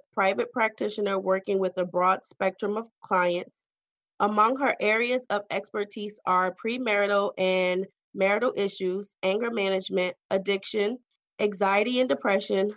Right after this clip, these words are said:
life transition, grief, loss and bereavement, and faith-based counseling. Her therapeutic approach is holistic,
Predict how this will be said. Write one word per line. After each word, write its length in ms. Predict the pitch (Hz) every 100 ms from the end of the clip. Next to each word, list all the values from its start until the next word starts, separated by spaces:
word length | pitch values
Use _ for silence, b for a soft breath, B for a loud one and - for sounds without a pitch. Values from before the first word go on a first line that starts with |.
| -
life 360 | 196 196 233 -
transition, 920 | 247 214 208 220 247 254 240 240 247 240
grief, 360 | 180 208 240 269 - _
loss 280 | 190 185 190 -
and 140 | 214
bereavement, 580 | 240 214 196 190 185 180 b b -
and 120 | - 160
faith-based 520 | 185 196 185 175 -
counseling. 560 | - 175 170 - - 185 _ _ -
Her 100 | 214
therapeutic 680 | 214 226 247 - 285 285 -
approach 460 | 220 220 208 208 -
is 160 | 190
holistic, 800 | - 196 233 220 214 - 196 208